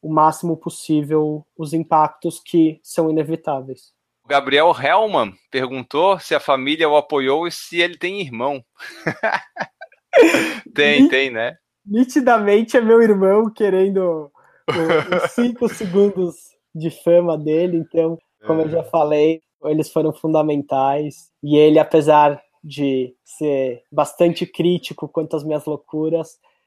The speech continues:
Speaker 1: ele tá sempre lá pra me dar aquele abraço de, de apoio no final das corridas.
Speaker 2: O Robson Bandeira falou, "Quando for fazer as capitais, a nossa maratona aqui em Goiânia é a Maratona em Movimento."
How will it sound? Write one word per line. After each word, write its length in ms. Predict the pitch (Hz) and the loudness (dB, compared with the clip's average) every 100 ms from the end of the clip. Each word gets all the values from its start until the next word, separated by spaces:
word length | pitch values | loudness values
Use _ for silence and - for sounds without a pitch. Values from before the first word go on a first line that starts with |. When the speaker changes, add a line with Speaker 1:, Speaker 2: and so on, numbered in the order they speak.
| _ - | _ -8
Speaker 1:
ele 200 | 151 147 | -4 -2
tá 140 | 202 | -2
sempre 380 | 196 156 156 156 | -2 -4 -2 -2
lá 420 | 151 139 139 143 _ _ | 0 2 2 -2 _ _
pra 160 | - 147 | -2 -2
me 100 | 139 | 0
dar 140 | 135 | 0
aquele 260 | - 147 139 | 0 0 0
abraço 640 | 135 135 131 135 - 143 | 0 0 0 -2 -6 -12
de, 280 | 135 135 127 | -6 -4 -6
de 160 | 131 | -2
apoio 460 | 147 - 147 139 135 | -2 -2 -4 -2 -2
no 80 | 135 | -4
final 340 | - 147 139 | -8 -8 -6
das 160 | 139 - | -8 -10
corridas. 440 | 143 120 131 131 _ _ _ _ - | -14 -12 -14 -16 _ _ _ _ -4
Speaker 2:
O 160 | 113 | -4
Robson 460 | 113 139 185 - 170 | 2 4 2 0 -2
Bandeira 360 | 151 135 175 175 | 0 0 0 2
falou, 280 | 165 131 | 2 0
"Quando 260 | 113 143 143 | 2 0 -2
for 220 | - 147 | -4 -2
fazer 220 | 156 123 | -2 0
as 140 | 143 - | -2 0
capitais, 560 | 131 - - 135 156 | -6 -6 -2 0 0
a 80 | 151 | -2
nossa 260 | 135 147 147 | 0 -2 -2
maratona 460 | 131 127 - 135 | 0 0 -2 -4
aqui 160 | 139 139 | -4 -6
em 60 | 131 | -8
Goiânia 480 | 117 120 143 160 - | -4 -2 -2 -2 -2
é 100 | 139 | -2
a 60 | |
Maratona 540 | 135 131 127 - 139 147 | 0 0 0 -2 -8 -8
em 80 | |
Movimento." 640 | 135 143 139 131 107 87 | -10 -10 -10 -10 -12 -12